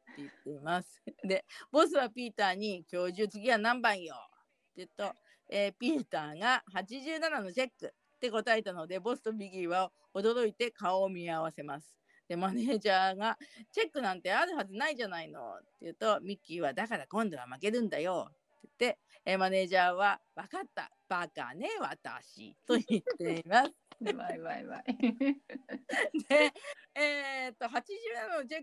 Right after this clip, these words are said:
Speaker 1: クもピーターが頭良すぎてね、当時見てた時にすごい受けたし、バカね、私も好きなんですよね。
Speaker 2: うん。
Speaker 1: はい。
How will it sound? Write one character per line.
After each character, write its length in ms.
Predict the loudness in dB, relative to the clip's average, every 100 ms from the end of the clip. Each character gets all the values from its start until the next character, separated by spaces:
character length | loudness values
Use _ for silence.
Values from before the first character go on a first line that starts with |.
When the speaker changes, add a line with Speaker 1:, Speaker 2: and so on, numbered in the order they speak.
| -10
Speaker 1:
ク 120 | -6
も 220 | 0 0
ピ 180 | 0 -10
ー 40 | -4
タ 100 | -4
ー 100 | -2
が 140 | -4
頭 320 | -2 -2 -2
良 140 | -4 -6
す 120 | -8
ぎ 120 | -14
て 160 | -12 -4
ね、 200 | 0 0
当 200 | 0 -2
時 120 | -6
見 140 | -10 -8
て 140 | -6
た 120 | -6
時 240 | -6 -12 -16
に 160 | -14
す 80 | -12
ご 200 | -10 -8
い 20 |
受 200 | -6 -4 -2
け 20 |
た 180 | -2 0
し、 240 | 0 0 -2 6
バ 220 | 8 8
カ 200 | 8 6
ね、 60 | 6 2 -2
私 520 | -2 -4 -6 -6 -4
も 140 | -2
好 60 | -4 -8
き 100 | -10 -6
な 140 | -6
ん 120 | -6
で 100 | -10
す 160 | -10 -10
よ 160 | -10
ね。 200 | -6 -8 -8 -10
Speaker 2:
う 60 |
ん。 40 | -6 -4 -4 -2 -2
Speaker 1:
は 60 |
い。 180 | -2 -4